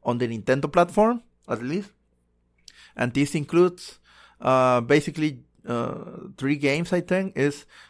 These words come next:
Fire Emblem Warriors, which, by the way, I have a-, around three hundred plus hours into it. Um, Fire Emblem Warriors, I did have,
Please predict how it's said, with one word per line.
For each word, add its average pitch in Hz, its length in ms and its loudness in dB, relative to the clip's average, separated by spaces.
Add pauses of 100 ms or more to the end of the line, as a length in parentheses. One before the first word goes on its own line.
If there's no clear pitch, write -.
Fire 139 380 6
Emblem 147 360 2
Warriors, 185 720 4 (440)
which, - 380 -2
by 131 180 8
the 143 120 6
way, 151 180 4
I 131 240 4
have 131 400 2
a-, 123 180 -2 (120)
around 127 680 4
three 147 220 2
hundred 147 560 2 (260)
plus 131 360 4
hours 139 440 6 (140)
into 139 280 -2
it. 175 160 0 (1000)
Um, 117 400 -2 (280)
Fire 135 300 4
Emblem 123 240 0
Warriors, 180 560 6 (140)
I 131 400 2
did 170 240 0
have, 175 400 6